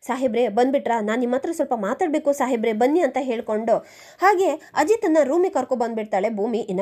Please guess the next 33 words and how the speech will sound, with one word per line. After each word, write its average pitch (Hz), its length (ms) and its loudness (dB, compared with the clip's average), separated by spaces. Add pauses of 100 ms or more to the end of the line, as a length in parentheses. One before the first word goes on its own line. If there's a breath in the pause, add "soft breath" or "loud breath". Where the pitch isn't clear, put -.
ಒಂದ್ 240 120 -2
ಕಡೆ 240 160 2
ಅಜಿತ್ 190 320 -2
ಮತ್ತೆ 339 220 2
ರೂಮಿ 311 240 2
ಇಬ್ರು 302 420 -2
ಕೂಡ 285 160 2 (160)
ರೂಮಲ್ಲಿ 285 340 2
ಮಾತಾಡ್ತಾ 240 460 -2
ಇರ್ತಾರೆ. 214 260 -2
"ಅಲ್ಲ 175 280 -6
ಸಾಹೇಬ್ರೆ, 220 460 -2
ನೀವು 220 280 0 (380 loud breath)
ನನ್ನಮ್ಮ 330 420 4
ಬೇಗ 269 320 -2
ಬರ್ಲಿ 302 280 0
ಅನ್ನೋ 262 300 -2
ಒಂದೇ 240 220 0
ಒಂದ್ 285 180 2
ಕಾರಣಕ್ಕೋಸ್ಕರ 254 640 0
ಇವತ್ತು 240 400 0
ಉಪವಾಸ 359 480 0
ಇದ್ದಿದ್ರಂತಲ್ಲ 220 640 0
ಸಾಹೇಬ್ರೆ?" 202 760 -2
"ಹೌದು 302 240 4
ಸಾಹೇಬ್ರೆ, 233 420 0
ಯಾಕ್ 247 260 0
ಹಿಂಗ್ 285 200 0
ಮಾಡಿದ್ರಿ? 226 440 -2 (200 loud breath)
ನಮ್ಮ 190 200 0
ಅಮ್ಮನ್ಕಿಂತ 320 480 2
ಜಾಸ್ತಿಯಾಗಿ 262 880 0 (140)
ಶಾರದಮ್ಮ 330 540 0